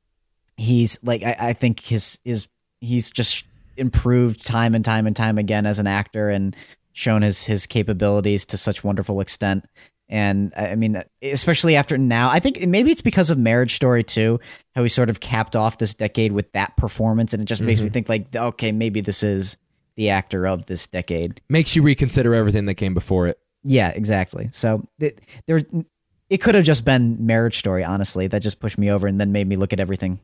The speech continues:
Speaker 1: like you just said. So yeah, that might have been it. And like I said, Ryan Gosling, I think, is another,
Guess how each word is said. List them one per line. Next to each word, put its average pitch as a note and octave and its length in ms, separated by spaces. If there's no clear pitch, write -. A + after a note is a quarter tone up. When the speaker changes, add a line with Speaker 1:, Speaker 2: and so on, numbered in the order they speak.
Speaker 1:
like G#2 140
you F#2+ 80
just - 140
said. F#2+ 180
So - 120
yeah, F#2+ 260
that C3 80
might A#2 140
have F#2 80
been F2+ 120
it. F2+ 220
And C#3 180
like C#3+ 140
I - 20
said, B2 180
Ryan C#3+ 300
Gosling, A#2 440
I G2+ 80
think, G#2 220
is G2 120
another, F#2 400